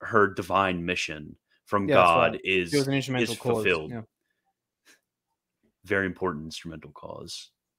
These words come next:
Speaker 2: Yeah, hundred percent, hundred percent. Yeah, hundred percent. That's the height, the height, the, the, the archetype of, of, uh,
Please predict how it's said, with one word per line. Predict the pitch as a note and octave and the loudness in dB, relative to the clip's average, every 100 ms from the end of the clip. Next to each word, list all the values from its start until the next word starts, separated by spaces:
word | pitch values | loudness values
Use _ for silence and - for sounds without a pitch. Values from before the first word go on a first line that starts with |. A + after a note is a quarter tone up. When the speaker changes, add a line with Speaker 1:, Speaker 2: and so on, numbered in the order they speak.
| _ | _
Speaker 2:
Yeah, | - A2+ G2 _ - | -8 -8 -8 _ -10
hundred | A#2+ G#2+ | -8 -8
percent, | G#2 G#2 G2+ - | -8 -10 -12 -8
hundred | A#2 G#2+ | -6 -6
percent. | G2+ G2+ A#2+ | -8 -2 6
Yeah, | C#3 | 6
hundred | B2+ C3 | 6 0
percent. | A#2 G#2+ | -2 -2
That's | A#2 | 0
the | - | 0
height, | A2 B2 A2 - _ _ _ - | 4 4 4 -4 _ _ _ 4
the | |
height, | A2+ B2 A#2+ G#2+ - | 6 8 8 6 -2
the, | A#2+ A#2 A2+ G#2+ | 0 2 4 2
the, | A#2 A2 G#2+ | 0 -2 -2
the | B2 A#2+ | -4 2
archetype | A#2+ A#2+ A#2 - G#2+ G2+ - _ | 4 4 0 -2 0 0 -6 _
of, | - A2 G#2 G2+ G#2 - _ _ _ _ _ | -4 -2 -2 -4 -8 -20 _ _ _ _ _
of, | A#2 G#2+ G#2+ | 0 2 4
uh, | G#2+ G#2 G#2 | 4 6 4